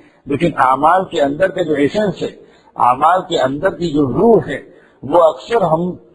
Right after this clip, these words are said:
हमारे जहनों में वाजे नहीं हो पा रहे और हम उसका ध्यान जमाए बगैर कर रहे हैं। ये जो ईमान, अमाल के अंदर की जो रूह है,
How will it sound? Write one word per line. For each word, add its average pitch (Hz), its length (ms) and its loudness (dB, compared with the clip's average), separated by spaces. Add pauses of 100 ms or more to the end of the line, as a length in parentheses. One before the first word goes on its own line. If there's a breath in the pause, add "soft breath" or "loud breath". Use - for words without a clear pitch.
(160)
हमारे 160 280 2
जहनों 139 400 2
में 170 240 4
वाजे 135 360 4
नहीं 165 160 -2
हो 139 100 2
पा 120 180 2
रहे 107 100 -10 (440 soft breath)
और 135 160 2
हम 160 120 2
उसका 160 260 -2
ध्यान 202 560 0
जमाए 180 360 4
बगैर 147 320 0
कर 131 180 -4
रहे 139 160 -4
हैं। - 160 -14 (440 soft breath)
ये 175 140 0
जो 196 220 2
ईमान, 170 400 2 (180)
अमाल 160 420 4
के 180 160 -6 (140)
अंदर 180 360 0
की 175 180 -6
जो 156 160 -6
रूह 170 360 0
है, 147 140 0